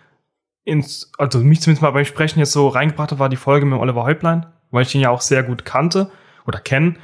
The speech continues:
Und, äh, da hast du leider wenig geredet, aber beim Kurt Wolf kam's dann wieder ein bisschen mehr zu Wort.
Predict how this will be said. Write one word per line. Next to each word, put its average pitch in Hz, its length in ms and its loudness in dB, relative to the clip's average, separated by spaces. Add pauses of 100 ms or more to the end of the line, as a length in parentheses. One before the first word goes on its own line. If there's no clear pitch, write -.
(340)
Und, 120 420 0
äh, 113 320 -6
da - 120 0
hast 165 140 2
du 202 60 6
leider 151 320 4
wenig 151 220 4
geredet, 143 380 0
aber 127 160 2
beim 123 180 -4
Kurt 127 240 -4
Wolf 120 180 -2
kam's - 280 -6
dann 123 120 -10
wieder 120 120 -10
ein 120 80 -10
bisschen 127 260 -12
mehr 123 120 -12
zu - 180 -20
Wort. 131 220 -18